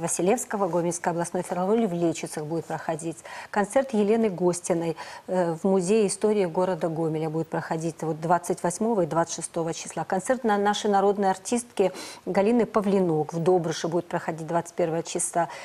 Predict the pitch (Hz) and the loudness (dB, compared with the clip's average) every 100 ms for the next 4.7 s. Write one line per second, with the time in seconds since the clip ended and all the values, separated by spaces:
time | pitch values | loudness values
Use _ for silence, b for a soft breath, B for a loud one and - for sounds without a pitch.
0 | B B - - 240 - 190 185 190 175 | B B -8 -2 -2 2 2 2 2 -2
1 | 175 165 165 175 175 170 190 226 220 220 | -2 -4 0 0 2 2 2 2 2 0
2 | 208 202 196 190 - 170 175 220 254 - | 0 2 2 2 0 0 4 2 2 0
3 | 208 196 220 208 196 - - 208 190 - | 0 2 2 2 0 -4 0 0 0 -2
4 | 170 - 180 170 - 170 | -4 -2 0 0 -4 -8